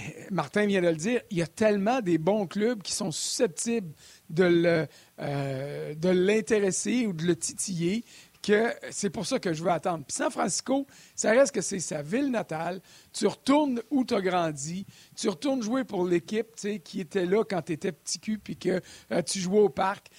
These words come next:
même s'il jouait au baseball puis qu'il a été recruté par les Expos, on le sait, là. Je pense que s'il avait mis des patins dans ses pieds, il aurait été bon au hockey. Je m'avance, je le sais pas pantoute, mais c'est pour démontrer à quel point ce gars-là est un naturel. Alors, attendons avant de,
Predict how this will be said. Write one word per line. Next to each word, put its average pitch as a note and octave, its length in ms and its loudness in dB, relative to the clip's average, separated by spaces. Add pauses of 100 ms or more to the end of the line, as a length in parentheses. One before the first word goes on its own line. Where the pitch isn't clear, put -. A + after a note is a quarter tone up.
(180)
même G#3+ 180 4
s'il G3 180 -2
jouait F#3+ 180 4
au G3+ 40 8
baseball F#3 540 4
puis - 80 -20
qu'il F#3+ 140 -2
a - 20 6
été E3+ 160 -2
recruté F#3 420 -2
par F3+ 160 0
les F3+ 220 -4
Expos, G3 320 2
on G3 80 2
le D3+ 80 0
sait, A3+ 240 -4
là. G#3+ 120 0 (480)
Je D#3+ 160 -6
pense A3 180 2
que - 40 -2
s'il G#3+ 140 4
avait G#3 120 2
mis A3 120 2
des G#3+ 120 4
patins G#3+ 380 2
dans G#3 100 2
ses F3 220 -2
pieds, G3+ 220 -2
il G3 200 2
aurait G3+ 140 6
été G3 180 4
bon A3 140 4
au G#3+ 240 6
hockey. E3+ 300 -4 (760)
Je E3+ 100 -8
m'avance, E3+ 540 0
je E3 100 -4
le D#3+ 60 2
sais E3+ 160 -2
pas F3 140 0
pantoute, E3+ 420 0
mais F3+ 80 -6
c'est F3+ 260 0 (280)
pour F#3+ 160 -2
démontrer G3 480 0
à F3+ 40 -2
quel D#3+ 200 -2
point G3 180 -4
ce F3+ 140 -4
gars-là E3 280 2
est D#3+ 140 -2
un D#3 120 -2
naturel. D3+ 580 -6 (320)
Alors, E3+ 400 2 (340)
attendons G3 540 2
avant E3+ 380 0
de, D3 320 -4